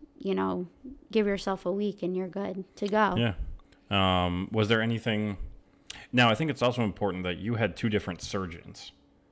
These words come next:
Speaker 2: Right? I wanna make
Speaker 1: Yes.
Speaker 2: sure we talk about that too, because you had one surgeon who did the mastectomy
Speaker 1: Yes.
Speaker 2: and another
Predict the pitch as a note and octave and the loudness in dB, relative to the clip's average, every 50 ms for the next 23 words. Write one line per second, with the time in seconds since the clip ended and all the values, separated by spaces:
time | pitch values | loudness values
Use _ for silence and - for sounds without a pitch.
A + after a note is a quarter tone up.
0 | _ _ _ _ _ _ - - F2+ F#2 G2+ - A2+ A2 G2+ - - G#2+ G2+ G2 | _ _ _ _ _ _ -2 0 2 2 2 4 4 4 2 2 0 0 0 0
1 | - G2 F2+ F#2 F2 F2 F2 E2 F#2 F2 E2+ - - F#2+ F2+ F2 F2 F#2+ F2+ E2+ | -2 -2 -2 -2 -4 -4 -4 -2 -4 -4 -4 -4 -6 -6 -6 -6 -6 -8 -8 -6
2 | F#2 F2 F2 F2 F2+ F2+ G#2 A2+ A2+ A2 - A2+ G#2 F#2+ F2+ F#2+ F2+ E2 F#2+ F2+ | -6 -6 -6 -6 -4 -2 0 0 -2 -2 0 -2 -2 0 -2 -4 -4 -4 -6 -6
3 | E2+ - G#2 G2+ F#2 F#2 G2 F#2 F2+ F2 E2+ E2 - - - G#2+ G2+ - - G2+ | -2 -2 -2 -2 -2 -2 -4 -4 -4 -4 -6 -8 -8 -2 -2 -2 0 0 -2 -4
4 | F#2 F2+ F2 E2+ E2 - _ _ - G#3+ A3 G3+ F3+ E3+ F3 - - - F#2+ F#2 | -4 -4 -4 -6 -10 -12 _ _ -4 -4 -2 -2 -4 -6 -10 -12 -10 -6 -4 -2
5 | F#2 G2 G2+ - - G#2+ G2+ G2 F#2+ F2 | 0 2 2 4 4 4 2 2 0 -4